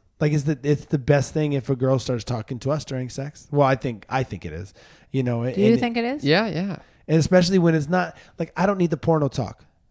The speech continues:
Speaker 1: But when, when they look back and they'll start to talk about just something, like, I don't know, I can't handle it.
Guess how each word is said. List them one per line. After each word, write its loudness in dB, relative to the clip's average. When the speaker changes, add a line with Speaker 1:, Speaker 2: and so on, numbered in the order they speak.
Speaker 1:
But 4
when, 0
when 2
they 6
look 4
back 0
and -4
they'll 2
start 0
to -14
talk -4
about -4
just -6
something, -4
like, -4
I 2
don't 0
know, -4
I -8
can't -12
handle -2
it. 0